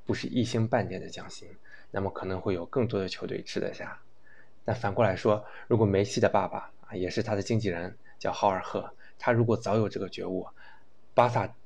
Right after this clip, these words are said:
也不至于走到今天的田地。从经济上来看，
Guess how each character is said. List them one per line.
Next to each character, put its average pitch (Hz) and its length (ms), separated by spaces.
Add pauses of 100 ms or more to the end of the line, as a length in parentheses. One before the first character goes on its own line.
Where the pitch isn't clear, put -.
(120)
也 104 120
不 113 160
至 120 160
于 101 200
走 95 200
到 92 140
今 110 180
天 107 140
的 92 60
田 - 280
地。 - 200 (680)
从 101 240
经 101 140
济 92 80
上 87 160
来 85 120
看， 87 300